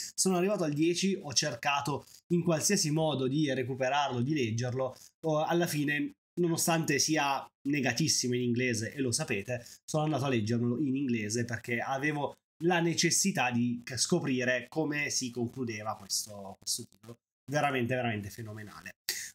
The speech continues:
Ora, ragazzi, non avete scuse, è uscito anche il numero uno, gli altri numeri più o meno dovrebbero essere tutti recuperabili. Fatevi un favore se riuscite e andate a leggerlo perché merita veramente tanto.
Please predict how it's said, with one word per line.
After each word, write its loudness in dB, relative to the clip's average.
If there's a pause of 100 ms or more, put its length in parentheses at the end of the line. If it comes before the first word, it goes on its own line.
(100)
Ora, 4
ragazzi, 2
non 2
avete 2
scuse, 0
è 2
uscito 0
anche 0
il 2
numero 0
uno, 0
gli 2
altri 0
numeri 0 (280)
più 4
o 2
meno 2
dovrebbero 0
essere 0
tutti -4
recuperabili. -2 (200)
Fatevi 0
un -2
favore 0
se 0
riuscite -4
e -6
andate -2
a -2
leggerlo -8
perché -14
merita -2
veramente -12
tanto. -20